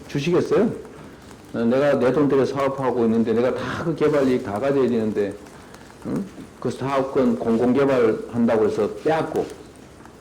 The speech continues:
거기다가 추가 부담까지 시키고, 시키고, 응? 공모서에 없던 사업 협약된 내용 말고 거기다 추가로 천백억이나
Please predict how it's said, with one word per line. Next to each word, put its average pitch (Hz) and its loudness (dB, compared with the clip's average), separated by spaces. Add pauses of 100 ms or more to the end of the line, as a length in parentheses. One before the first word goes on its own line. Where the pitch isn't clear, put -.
(680)
거기다가 156 2
추가 208 -2
부담까지 175 4
시키고, 98 -4
시키고, - -8 (220)
응? 165 -4 (140)
공모서에 156 2
없던 120 2 (320)
사업 156 0
협약된 160 2
내용 135 4
말고 117 2
거기다 139 0
추가로 190 0
천백억이나 160 2